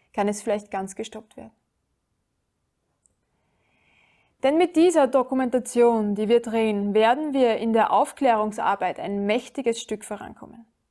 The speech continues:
Womöglich genau das Stück, das es noch braucht, um die Maßnahmen und den Impfwahn zu beenden. Als Teil dieses Films seid ihr Teil von etwas ganz Großem.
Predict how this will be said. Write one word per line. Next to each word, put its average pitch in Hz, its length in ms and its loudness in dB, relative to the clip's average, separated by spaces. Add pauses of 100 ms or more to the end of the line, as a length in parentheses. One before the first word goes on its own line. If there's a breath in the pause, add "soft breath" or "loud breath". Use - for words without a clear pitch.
(340)
Womöglich 240 540 2
genau 220 360 2
das 247 380 -2
Stück, 196 240 -8 (540)
das 262 180 0
es 269 100 -4
noch 240 220 0
braucht, 196 400 -2 (580)
um 262 160 0
die 311 80 4
Maßnahmen 269 580 2
und 254 160 -2
den 262 100 0
Impfwahn 208 600 -2
zu 214 80 -6
beenden. 196 460 -8 (1300 loud breath)
Als 247 220 0
Teil 294 340 2
dieses 277 280 -4
Films 269 560 -2
seid 208 240 -2
ihr 226 160 2
Teil 233 320 0
von 233 160 -6
etwas 220 400 -4
ganz 226 360 -2
Großem. 208 440 -4